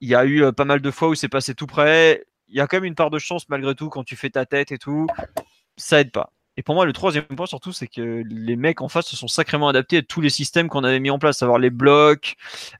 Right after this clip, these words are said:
euh, les, les combinaisons à deux, à trois, des fois. Euh, t'as, euh,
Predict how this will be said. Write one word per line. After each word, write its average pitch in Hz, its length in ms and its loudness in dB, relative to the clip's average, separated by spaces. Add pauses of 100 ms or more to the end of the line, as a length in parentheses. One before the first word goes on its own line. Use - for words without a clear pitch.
euh, 117 120 4
les, 123 640 4
les 127 100 -2
combinaisons 135 560 -2
à 131 120 4
deux, 156 360 4
à 127 80 4
trois, 151 380 2
des 139 80 -2
fois. 160 640 2
Euh, 120 280 -4
t'as, 156 420 4
euh, 135 600 -4